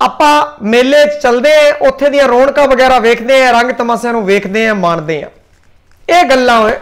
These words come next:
ਜੋ ਹੈ ਇਸ ਰਚਨਾ ਦੇ ਅੰਦਰ ਹੈ। "ਪੱਕ ਪਈਆਂ ਕਣਕਾਂ ਲੁਖਾਟ ਰਸਿਆਂ,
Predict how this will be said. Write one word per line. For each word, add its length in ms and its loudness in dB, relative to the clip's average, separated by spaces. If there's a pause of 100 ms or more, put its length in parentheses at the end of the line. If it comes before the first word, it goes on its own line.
(100)
ਜੋ 220 -2
ਹੈ 280 0 (120)
ਇਸ 140 -6
ਰਚਨਾ 320 -2
ਦੇ 160 -2
ਅੰਦਰ 200 -4
ਹੈ। 220 -10 (3250)
"ਪੱਕ 320 0
ਪਈਆਂ 360 2
ਕਣਕਾਂ 520 0
ਲੁਖਾਟ 520 0
ਰਸਿਆਂ, 520 -4